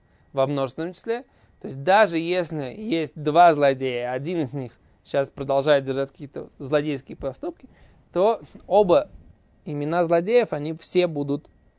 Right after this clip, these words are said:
гнить. Омар лей Равина лехау мирабонан, лехавы мисада рагадта камей мана, э, камей.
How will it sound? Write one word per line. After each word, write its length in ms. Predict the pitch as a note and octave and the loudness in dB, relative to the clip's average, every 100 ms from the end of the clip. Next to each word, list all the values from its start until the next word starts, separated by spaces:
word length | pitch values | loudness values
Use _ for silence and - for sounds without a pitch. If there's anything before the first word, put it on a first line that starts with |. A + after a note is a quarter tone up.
| _ _ | _ _
гнить. 460 | D#3 D3 E3 C3 - _ _ - - _ - _ _ _ _ - _ | -2 2 2 0 -8 _ _ -20 -20 _ -20 _ _ _ _ -20 _
Омар 300 | - C4+ D4+ | 0 6 8
лей 360 | A#3+ A3+ G#3+ A3 _ _ _ _ _ _ _ _ _ _ _ _ | 8 6 6 2 _ _ _ _ _ _ _ _ _ _ _ _
Равина 520 | - D#3+ D3+ E3+ G#3 F#3 | -4 0 2 0 0 0
лехау 760 | D3+ C#3 D3+ E3 E3+ D#3 F3 - _ _ _ - | 0 2 6 8 8 6 2 -6 _ _ _ -6
мирабонан, 640 | C#3+ C#3+ C#3+ E3 C#3+ A#2 | 0 0 4 4 4 0
лехавы 320 | A#2+ C#3 D3 | 2 4 4
мисада 400 | D3 C3 F3+ F#3+ | 2 2 2 4
рагадта 480 | D#3+ D3 D#3 E3 D3+ | 4 4 4 2 0
камей 340 | - C#3+ D3+ D3 | 2 2 2 0
мана, 360 | C#3 D#3+ C3+ _ _ _ _ _ _ _ _ | 0 -2 -4 _ _ _ _ _ _ _ _
э, 260 | - C3 C3 | -4 0 2
камей. 320 | B2+ C#3 C3+ | 4 2 0